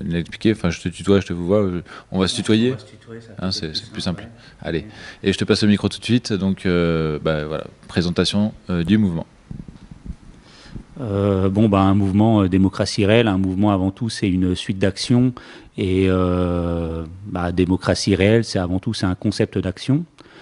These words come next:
Speaker 2: Euh, c'est un concept d'action qui est très simple. Le concept, c'est, euh, les citoyens se présentent aux élections.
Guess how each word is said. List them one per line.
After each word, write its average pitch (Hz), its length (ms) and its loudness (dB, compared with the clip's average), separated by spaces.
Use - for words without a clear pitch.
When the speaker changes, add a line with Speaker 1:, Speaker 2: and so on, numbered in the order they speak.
Speaker 2:
Euh, 90 400 0
c'est - 160 0
un 95 60 2
concept 101 400 0
d'action 98 480 0
qui 123 100 -2
est 113 60 0
très - 160 -6
simple. 117 380 0
Le 95 60 0
concept, 101 560 -2
c'est, 110 380 2
euh, 90 320 2
les 104 120 4
citoyens 107 640 2
se - 160 -2
présentent 101 500 0
aux 107 60 0
élections. 92 480 -2